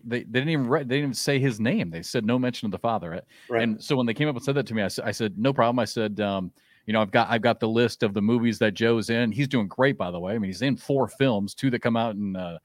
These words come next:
Speaker 1: November or December, and two that are, I mean, one, one is with John Malkovich. The other guy is with, uh,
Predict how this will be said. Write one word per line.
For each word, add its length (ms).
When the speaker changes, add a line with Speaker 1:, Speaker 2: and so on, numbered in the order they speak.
Speaker 1:
November 480
or 60
December, 420
and 140
two 160
that 160
are, 200
I 200
mean, 180
one, 220
one 160
is 160
with 140
John 260
Malkovich. 560
The 80
other 140
guy 280
is 160
with, 220
uh, 280